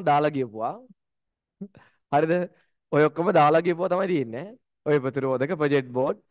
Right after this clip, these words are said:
මේ ප්‍රොජෙක්ට් බෝඩ් එක වටිනා සාමාන්‍ය රුපියල් හයසීයක් විතර. හරි. ඔක්කොම දාලා ගියපුවා තමයි තියෙන්නේ. අයිතිකාරව හොයාගන්න නැහැ. හරි. ප්‍රතිරෝධක විස්සයි. ඕක සාමාන්‍ය රුපියලකට විතර ගන්න පුළුවන් ප්‍රතිරෝධකයක්. අ,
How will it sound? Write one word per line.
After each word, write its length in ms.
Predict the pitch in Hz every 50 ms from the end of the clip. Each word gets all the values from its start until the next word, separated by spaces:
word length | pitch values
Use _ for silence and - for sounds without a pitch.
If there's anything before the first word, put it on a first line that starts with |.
| _ _ _
මේ 140 | 147 160 160
ප්‍රොජෙක්ට් 280 | 156 156 160 160 165 160
බෝඩ් 240 | 175 180 180 165
එක 120 | 170 165 165
වටිනා 300 | 165 160 165 156 160 160
සාමාන්‍ය 240 | 175 160 156 160 165
රුපියල් 220 | 160 156 170 165 165
හයසීයක් 400 | 147 151 147 165 180 170 143 -
විතර. 200 | - 139 131 135 160 226 - _ _ _ _ _ _ _ _ _ _ _ _ _ _ _ _ _ _ -
හරි. 160 | 175 190 196 - - _ _ _ _ _
ඔක්කොම 280 | 151 147 - _ 180 175 190
දාලා 300 | 175 160 156 156 165 170
ගියපුවා 240 | 185 185 156 160 160
තමයි 140 | 170 202 214
තියෙන්නේ. 340 | 202 170 131 117 107 92 - _ _ _ _ _ _ _ _ _ _
අයිතිකාරව 500 | - 156 156 151 170 160 175 160 165 208 202
හොයාගන්න 420 | 190 160 156 156 156 160 156 175
නැහැ. 220 | 175 160 131 104 - _ _ _ _ _ _ _ _ _ _ _ _ _ _ _ _ _ _ _ _ _ _ _ _ _ _ _ _ _ _ _ _ _ _ _ _ _ _ _ _ _ _ -
හරි. 180 | 143 135 131 131 - _
ප්‍රතිරෝධක 520 | _ 160 151 190 185 185 185 190 208 220
විස්සයි. 440 | 220 208 - - - 156 156 190 247 302 381 - _ _ _ _ _ _ _ -
ඕක 180 | 160 170 185 233 233 -
සාමාන්‍ය 360 | 226 196 196 202 208 226 220
රුපියලකට 440 | 208 180 156 190 185 190 202 196 208 214
විතර 160 | 190 - 208
ගන්න 240 | 202 190 185 190 190
පුළුවන් 220 | 180 202 202 196 180
ප්‍රතිරෝධකයක්. 640 | 180 165 180 180 180 160 143 131 131 135 175 254 - _ _ _ _ _ _ _ _ _ _ _ _ _ _
අ, 60 | -